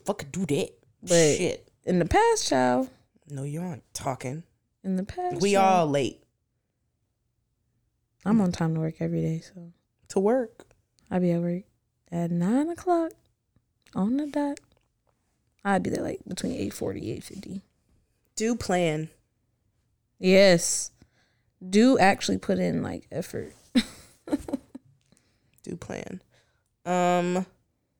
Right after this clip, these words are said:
Speaker 1: don't move too fast. Don't mention marriage on the first date.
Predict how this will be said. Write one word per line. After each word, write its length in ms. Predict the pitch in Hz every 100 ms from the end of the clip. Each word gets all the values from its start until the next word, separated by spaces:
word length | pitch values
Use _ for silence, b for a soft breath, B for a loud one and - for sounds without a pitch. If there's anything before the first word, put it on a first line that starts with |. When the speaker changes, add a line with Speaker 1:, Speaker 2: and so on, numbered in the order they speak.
| _ _ 165 156 -
Speaker 1:
don't 680 | 160 160 208 226 160 - - -
move 560 | 170 180 180 - - - _
too 440 | - - 151 160 185 _ _ _ _
fast. 460 | 370 311 170 - -
Don't 300 | 349 381 -
mention 460 | 214 262 - 226 175
marriage 340 | 175 160 147
on 120 | 143 143
the 60 |
first 320 | - 160 - -
date. 180 | 117